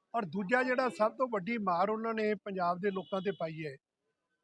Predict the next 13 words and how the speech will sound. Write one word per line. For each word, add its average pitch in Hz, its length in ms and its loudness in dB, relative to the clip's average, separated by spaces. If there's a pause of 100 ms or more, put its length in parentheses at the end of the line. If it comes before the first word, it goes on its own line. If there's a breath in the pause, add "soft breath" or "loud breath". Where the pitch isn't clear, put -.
ਕਿ 233 120 0
ਜਿਹੜਾ 254 300 4
ਤਿੰਨ 226 340 -2
ਰੁਪਈਏ 226 500 2
per 202 380 4
unit 226 340 -2
ਸਬਸਿਡੀ 196 560 -2
ਤੀ, 180 240 -2 (840)
ਉਹ 240 80 0
ਸੱਤ 214 340 4
ਕਿਲੋਵਾਟ 233 540 6
ਤੱਕ 185 240 0
ਤੀ। - 140 -16